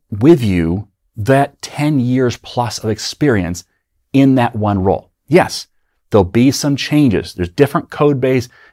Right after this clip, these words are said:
different ways of doing things. But you have that long-term wisdom of saying, "I've seen how this type of decision will impact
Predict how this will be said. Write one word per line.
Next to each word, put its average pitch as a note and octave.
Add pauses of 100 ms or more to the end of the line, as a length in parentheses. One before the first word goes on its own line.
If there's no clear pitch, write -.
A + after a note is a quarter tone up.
(140)
different B2
ways A#2
of G2+
doing A2+
things. C#2+ (360)
But C#3+
you D3
have D3
that C3
long-term A#2 (240)
wisdom G#2+ (260)
of A2+
saying, A#2
"I've C3
seen E3+
how A#2+ (580)
this A2+
type -
of A2
decision F#2 (880)
will A#2+
impact A2